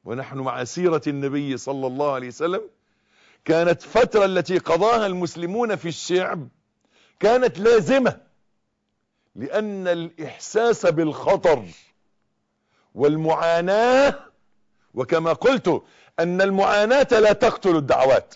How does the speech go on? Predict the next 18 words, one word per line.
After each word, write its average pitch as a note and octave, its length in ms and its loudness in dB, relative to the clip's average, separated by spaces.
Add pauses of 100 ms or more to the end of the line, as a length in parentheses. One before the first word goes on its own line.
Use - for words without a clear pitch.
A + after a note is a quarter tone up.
وأن A3 300 0
الاضطهاد G3+ 960 0 (240)
لا G3 200 4
يقتل A3 400 4
الدعوات، D3 640 0
بل F4 500 0 (360)
قد C#3+ 200 -2
يحييها. D#3 760 -4 (1000)
قلت F3 280 0
كثيراً G3+ 720 0
ومنذ E3+ 400 -4
زمن G#3 540 -4
طويل، G3 600 -4 (420)
منذ E3 420 -4
سنين، G#3+ 680 0 (840)
أن C#3+ 160 -6
هذا E3+ 280 0
الدين G#3 600 -6